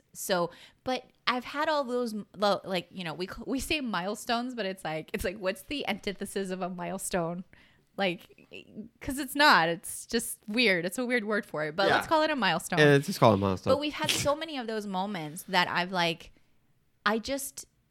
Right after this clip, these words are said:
Speaker 1: I just, you j-, I just go with it. I just go
Speaker 2: You
Speaker 1: with
Speaker 2: do.
Speaker 1: it. And I'm, I, I even, it's not that I surprise myself because I know, you know, I know what I'm capable of, but at the
Speaker 2: Yeah.
Speaker 1: same time, it's just like, "Wow, yeah, that was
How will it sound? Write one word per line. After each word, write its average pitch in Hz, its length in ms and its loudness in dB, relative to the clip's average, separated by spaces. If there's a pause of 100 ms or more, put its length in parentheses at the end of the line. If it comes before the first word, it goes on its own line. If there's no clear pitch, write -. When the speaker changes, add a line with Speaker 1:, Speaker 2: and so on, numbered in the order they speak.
(140)
Speaker 1:
I 208 120 4
just, 285 300 -6 (180)
you 233 180 -6
j-, 233 220 -8
I 202 120 4
just 254 240 -6
go 226 160 0
with 403 180 2
it. - 220 -2 (120)
I 202 140 -2
just 233 240 -4
go 262 140 4
Speaker 2:
You 254 60 2
Speaker 1:
with 240 80 2
Speaker 2:
do. 247 60 6
Speaker 1:
it. - 240 4
And 208 160 2
I'm, 220 240 2
I, 208 300 2
I 214 140 4
even, 262 360 -4 (140)
it's - 180 -10
not 359 140 -4
that 320 80 -2
I 233 80 0
surprise 226 400 -2
myself 170 460 -4
because 185 520 -4 (1000)
I 190 100 -6
know, 208 360 -2 (280)
you 202 120 -6
know, 170 120 -6
I 196 120 -4
know 208 160 -6
what 208 120 -2
I'm 175 120 -2
capable 202 420 -8
of, 147 200 -8
but - 120 -8
at - 80 -6
the 208 80 -12
Speaker 2:
Yeah. 110 140 6
Speaker 1:
same 78 60 -4
time, 311 260 -8
it's - 100 -12
just - 180 -10
like, 247 160 -8
"Wow, 381 200 -6
yeah, 302 260 -8
that 240 160 -8
was 262 340 -14